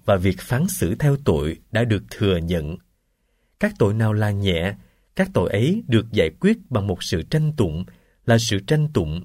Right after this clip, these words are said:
liên quan đến nhiệm vụ. Ở ba nơi là ở giữa hội chúng, ở giữa nhóm, hoặc trong sự hiện diện của một vị, với ba cách dàn xếp,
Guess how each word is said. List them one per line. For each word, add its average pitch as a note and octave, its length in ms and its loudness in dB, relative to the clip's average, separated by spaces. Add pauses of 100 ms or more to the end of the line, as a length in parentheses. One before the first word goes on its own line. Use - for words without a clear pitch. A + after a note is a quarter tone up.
(100)
liên A#2+ 300 2
quan G2 300 -2
đến C3 200 0
nhiệm E2+ 240 0
vụ. F2 380 -4 (420)
Ở G#2 160 2
ba C#3+ 240 2
nơi C3 380 4 (300)
là A2+ 120 2
ở A2+ 220 2
giữa G#2+ 200 2
hội F#2+ 380 0
chúng, C#3+ 300 2 (260)
ở G2 220 0
giữa G2+ 140 0
nhóm, A#2+ 420 0 (440)
hoặc A#2+ 200 0 (120)
trong E3 140 6
sự F#2+ 200 2
hiện F2+ 280 2
diện F2 260 0
của G#2+ 140 2
một A#2 320 2
vị, D#2+ 300 2 (420)
với A#2 220 6
ba B2 180 -2
cách F#3+ 200 -4
dàn F#2+ 280 0
xếp, F#3+ 280 0